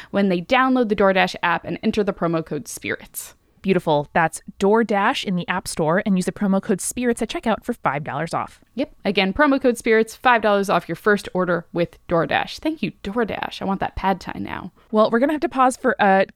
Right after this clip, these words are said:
Speaker 2: just a couple minutes more because our next sponsor is something I rely on all the time as a small business owner. It's HoneyBook. And if you run your own business, whether that's, like, a side gig you do a couple hours a week or a small business full-fledged that you run as your job,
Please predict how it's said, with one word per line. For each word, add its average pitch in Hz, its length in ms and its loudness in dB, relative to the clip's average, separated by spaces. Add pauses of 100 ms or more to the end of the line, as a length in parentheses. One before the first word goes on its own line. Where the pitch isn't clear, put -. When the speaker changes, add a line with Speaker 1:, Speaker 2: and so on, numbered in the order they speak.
Speaker 2:
just - 140 -4
a - 40 -14
couple 339 200 2
minutes 226 200 4
more 165 240 4
because 208 440 0
our 214 120 4
next 233 220 2
sponsor 208 380 2
is 185 320 0
something 196 380 -2
I 175 140 2
rely 175 400 2
on 165 260 2
all 190 260 4
the - 80 -10
time 175 360 2
as 165 100 -6
a 165 40 -2
small 160 280 -2
business 160 380 -4
owner. 190 300 4 (160)
It's - 120 -8
HoneyBook. 190 500 2 (200)
And 185 160 2
if 190 120 -2
you 247 300 4
run 226 200 4
your 208 160 2
own 196 160 6
business, 170 440 -2
whether 170 280 2
that's, 160 240 2
like, 185 140 -4
a - 40 -6
side 208 300 -2
gig 208 180 -2
you 202 60 0
do 202 140 2
a 190 40 0
couple 185 260 -4
hours 175 280 2
a 175 60 -4
week 165 340 -6
or 214 360 4
a 175 200 2
small 214 340 0
business 202 400 0
full-fledged 208 600 0
that - 120 -8
you 180 120 -4
run 196 380 2
as 190 200 -2
your 165 100 -6
job, 175 400 2